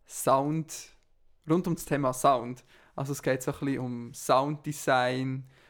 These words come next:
warum bestimmte Sounds in unserem Hirn bestimmte Sachen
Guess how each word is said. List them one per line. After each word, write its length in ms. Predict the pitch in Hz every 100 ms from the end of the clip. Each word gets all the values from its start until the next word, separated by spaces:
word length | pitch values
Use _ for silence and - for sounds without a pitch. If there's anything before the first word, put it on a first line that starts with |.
| _
warum 280 | - 135 139
bestimmte 960 | 143 135 - 143 151 147 - 139 135 131 - _ _ _ _ _ _ _ _ _ _ _
Sounds 680 | - - 127 135 147 147 -
in 200 | - 143
unserem 240 | 139 139 131
Hirn 800 | 131 139 143 143 143 139 135 135 _ _ _
bestimmte 460 | 147 - 143 143 131
Sachen 460 | 131 139 - 151